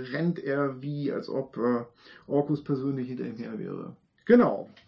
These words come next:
Ähm, ja, mm, das ist auch seine Aktion. Er rennt,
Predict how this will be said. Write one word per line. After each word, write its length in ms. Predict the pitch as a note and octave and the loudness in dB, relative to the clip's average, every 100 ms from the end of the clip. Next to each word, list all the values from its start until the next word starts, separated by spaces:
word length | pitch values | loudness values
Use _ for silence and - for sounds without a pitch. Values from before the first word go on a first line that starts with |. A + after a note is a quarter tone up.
| - - - | -20 -20 -10
Ähm, 540 | C#3 C#3+ D3+ D3+ C#3+ C#3+ - _ _ _ - - | -2 0 2 2 0 -4 -14 _ _ _ -20 -16
ja, 420 | - F#3+ D#3+ A3 G#3 G#3 | -6 -4 -2 -2 -4 -8
mm, 560 | - D3+ F#3 G3+ F#3+ F3+ | -12 -6 -2 0 0 -2
das 180 | D#3 | -4
ist 80 | E3 | 0
auch 100 | F3 | 0
seine 180 | E3+ D#3+ | 2 0
Aktion. 420 | D3 - G3+ E3+ C3+ | -2 0 2 2 0
Er 140 | C3 | -2
rennt, 320 | C3+ G#3 G#3+ | 0 0 0